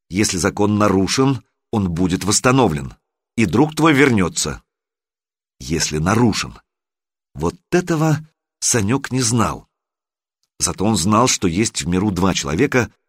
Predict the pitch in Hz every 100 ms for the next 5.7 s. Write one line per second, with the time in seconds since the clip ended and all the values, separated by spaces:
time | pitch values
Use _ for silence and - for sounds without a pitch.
0 | _ - - 190 147 113 90 82 78 85
1 | - 80 92 90 90 80 - - - _
2 | _ _ _ _ _ _ _ 110 104 -
3 | 120 - 73 64 - _ _ _ _ _
4 | _ _ - - 117 92 - - 87 -
5 | 64 60 123 135 151 135